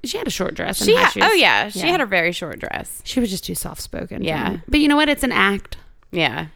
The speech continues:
Speaker 1: You just do it. You get it, you get it done.
Speaker 2: Mm-hmm.
Speaker 1: Yeah. Maybe good group costumes would be fun. Or like, oh no,
Speaker 2: I
Speaker 1: Reno nine one one. I wanted to do that.
Speaker 2: Oh, that's fun.
Speaker 1: I could be,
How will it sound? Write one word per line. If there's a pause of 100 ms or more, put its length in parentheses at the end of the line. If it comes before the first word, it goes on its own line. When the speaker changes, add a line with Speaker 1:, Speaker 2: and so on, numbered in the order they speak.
(120)
Speaker 1:
You
just (320)
do
it.
You
get
it,
you
get
it
done.
Speaker 2:
Mm-hmm. (500)
Speaker 1:
Yeah. (420)
Maybe
good
group
costumes
would
be
fun. (100)
Or
like,
oh
no,
Speaker 2:
I
Speaker 1:
Reno
nine
one
one.
I
wanted
to
do
that.
Speaker 2:
Oh,
that's
fun.
Speaker 1:
I
could
be,